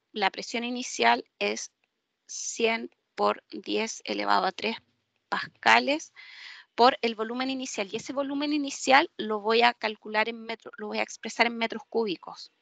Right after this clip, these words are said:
¿ya? Esto es lo mismo que ochocientos noventa coma noventa y cinco por diez elevado a menos tres metros cúbicos. Nuevamente, ¿por qué? Porque, eh, estas son unidades del sistema internacional que me van a permitir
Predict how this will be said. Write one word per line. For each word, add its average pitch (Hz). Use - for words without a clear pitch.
¿ya? 202
Esto 220
es 220
lo 214
mismo 247
que 233
ochocientos 226
noventa 226
coma 208
noventa 196
y -
cinco 247
por -
diez 208
elevado 202
a -
menos 202
tres 240
metros 226
cúbicos. 190
Nuevamente, 214
¿por -
qué? 254
Porque, 208
eh, 180
estas 226
son 226
unidades 208
del -
sistema 208
internacional 208
que 240
me 214
van 208
a 208
permitir 202